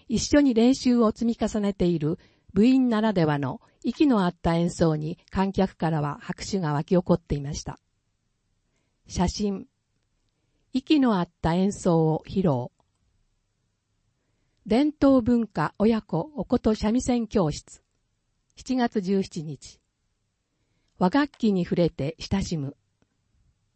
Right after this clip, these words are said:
伝統文化の魅力を知り、親しんでもらおうと、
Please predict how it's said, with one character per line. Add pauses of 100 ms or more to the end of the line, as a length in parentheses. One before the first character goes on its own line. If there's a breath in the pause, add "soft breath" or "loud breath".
(480)
伝
統
文
化
の
魅
力
を
知
り、 (460)
親
し
ん
で
も
ら
お
う
と、